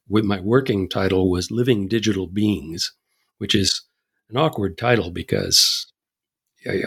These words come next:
I always have to spell it out for people. But so I shortened it to the acronym L D Bs, and, and I started actually referring to these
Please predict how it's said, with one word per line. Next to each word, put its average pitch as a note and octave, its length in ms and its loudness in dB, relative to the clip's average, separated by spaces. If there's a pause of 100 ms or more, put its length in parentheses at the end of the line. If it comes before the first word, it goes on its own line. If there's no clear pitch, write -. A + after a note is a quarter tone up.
I A2+ 60 4
always G#2+ 200 0
have A2 160 0
to D#2 80 -12
spell - 460 0
it F#2 100 0
out F2 360 -4
for G2 120 0
people. - 480 -2 (320)
But G2 220 -12 (200)
so G2 200 2
I F#2+ 80 -6
shortened C#3+ 360 -2
it F#2+ 180 -4
to F#2 140 -2
the F2 120 0
acronym G2 600 0
L G#2 140 2
D F#2+ 160 0
Bs, F#2 440 0 (1080)
and, G2+ 320 -2
and G2 180 0
I F#2 100 -2
started G#2 480 0
actually F#2+ 600 -2 (320)
referring G2+ 760 -2
to F#2 280 0
these F#2 580 -2